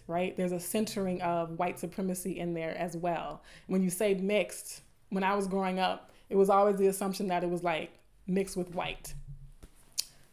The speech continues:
All right.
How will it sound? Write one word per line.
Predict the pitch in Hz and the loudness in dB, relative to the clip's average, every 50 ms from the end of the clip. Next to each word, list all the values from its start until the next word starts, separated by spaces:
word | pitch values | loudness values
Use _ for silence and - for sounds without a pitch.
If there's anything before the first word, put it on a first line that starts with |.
| - - - - - - - - - - _ - - _ - - - _ - - - - - - - _ _ _ 165 - - - _ - - _ - _ _ _ - _ - - - - - _ _ _ _ _ _ - - _ - _ - - - - - | -20 -20 -20 -20 -20 -20 -20 -20 -20 -20 _ -20 -20 _ -20 -20 -20 _ -20 -20 -20 -20 -20 -20 -20 _ _ _ -20 -20 -20 -20 _ -20 -20 _ -20 _ _ _ -20 _ -20 -20 -20 -20 -20 _ _ _ _ _ _ -20 -20 _ -20 _ -20 -20 -20 -16 -8
All | - 240 | -6 -6
right. | - 95 82 73 - | -4 -4 -4 -6 -8